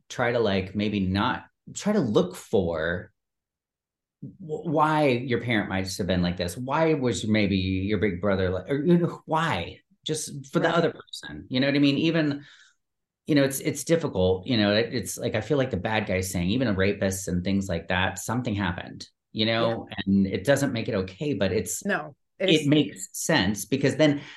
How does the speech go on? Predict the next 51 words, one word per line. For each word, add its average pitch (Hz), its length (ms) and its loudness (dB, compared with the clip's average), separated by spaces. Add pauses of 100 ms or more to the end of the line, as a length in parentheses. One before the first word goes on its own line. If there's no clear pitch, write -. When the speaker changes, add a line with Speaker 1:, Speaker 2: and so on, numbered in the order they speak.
(120)
Speaker 1:
'cause 180 100 -2
quite 156 240 0
often 151 560 0
you'll 131 140 0
see, 117 300 -2
like, 101 340 0
you 135 60 0
know, 104 140 2
communities 113 640 2
where 98 120 2
it 95 60 0
never 101 240 0
happened, 117 520 -2
where, 92 460 0 (220)
you 123 80 -2
know, 104 80 4
there's 98 180 2
an 127 160 -4
indigenous 123 640 -2
communities 92 400 0
in 95 100 -2
Canada. 135 340 0
I 82 40 0
was 92 340 -4
reading 101 240 0
this 92 200 -4
thing 104 80 -2
the 98 80 0
other 98 80 2
day 98 120 0
where, 98 380 2
you 117 80 -4
know, 98 80 0
they 95 80 0
were 101 140 0
taken 151 280 -2
off 143 100 0
to - 60 -10
school 123 400 0
and 110 80 0
then 120 120 0
abuse 120 340 0
happened 123 380 -4
and 107 100 0
then 120 80 -2
they 127 80 0
won't 113 240 -2
go 131 100 0
back 131 200 -2
into 120 180 -6
the 104 80 -10